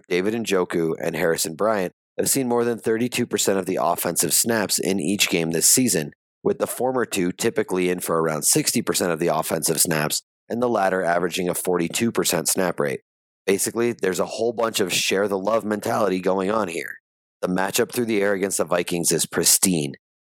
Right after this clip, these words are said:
They have allowed a twenty-eighth ranked twelve point one yards per completion, the worst completion rate against in the league, seventy-five point seven nine percent, and twenty-six points per game on the young season.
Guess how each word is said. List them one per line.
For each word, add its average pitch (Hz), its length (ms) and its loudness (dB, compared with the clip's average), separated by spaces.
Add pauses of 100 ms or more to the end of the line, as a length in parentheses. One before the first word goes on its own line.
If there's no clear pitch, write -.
(180)
They 98 180 -2
have 113 140 -2
allowed 107 280 2
a 87 80 -2
twenty-eighth 113 600 -2
ranked 85 400 -2
twelve 104 360 0
point 107 240 -2
one 90 260 0
yards 87 320 0
per 98 160 -2
completion, 87 540 0 (440)
the - 60 -6
worst 98 280 2
completion 110 440 -2
rate 101 160 0
against 95 440 -2
in 87 60 0
the 82 100 2
league, 82 460 -2
seventy-five 90 640 0
point 85 220 -2
seven 80 340 0
nine 78 240 0
percent, - 500 0 (320)
and 98 180 0
twenty-six 117 600 0
points 98 280 -2
per - 140 -4
game 92 320 0
on 78 120 0
the 78 100 -2
young 76 240 -2
season. 73 480 0